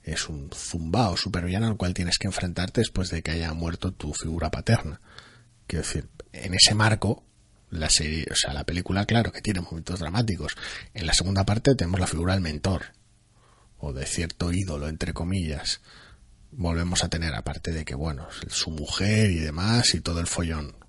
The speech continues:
Claro que tienes momentos dramáticos, además de tener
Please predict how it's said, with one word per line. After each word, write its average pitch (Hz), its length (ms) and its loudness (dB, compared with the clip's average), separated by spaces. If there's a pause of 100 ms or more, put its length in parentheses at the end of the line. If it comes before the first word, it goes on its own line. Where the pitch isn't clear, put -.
(300)
Claro 95 320 2
que 85 80 -2
tienes 90 180 2
momentos 90 320 0
dramáticos, 87 640 -2
además 80 300 -4
de 80 140 -2
tener 87 340 -4